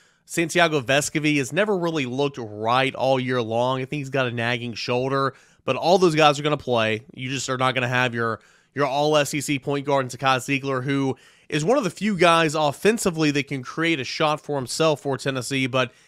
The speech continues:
a fantastic perimeter defender, arguably the best defender on this team and the spark plug for Tennessee. Uh, that's the only one in Zakai Ziegler that's really gonna be out that's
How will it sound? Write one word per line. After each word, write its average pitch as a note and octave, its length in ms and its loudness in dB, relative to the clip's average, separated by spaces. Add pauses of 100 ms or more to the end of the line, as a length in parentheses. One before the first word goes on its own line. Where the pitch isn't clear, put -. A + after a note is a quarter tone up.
(220)
a C#3 180 0
fantastic E3 840 0
perimeter E3 520 0
defender, C3+ 640 0 (400)
arguably E3 340 2
the C#3 100 -2
best D#3+ 260 0
defender D#3+ 420 0
on C#3+ 140 2
this C3+ 160 -4
team C#3+ 360 0
and C3 160 -4
the A#2 60 -8
spark C#3 340 -6
plug C3 240 -2
for C3 200 -8
Tennessee. C3 640 -4 (320)
Uh, A#2 100 0
that's D3 300 0
the D#3+ 160 -2
only D3+ 260 0
one C#3 260 2
in C#3 60 -4
Zakai C3 380 0
Ziegler C3+ 300 -2
that's A#2+ 260 -6
really C3 280 -4
gonna A#2+ 200 -2
be A#2+ 260 -2
out B2 320 0
that's A#2 300 -6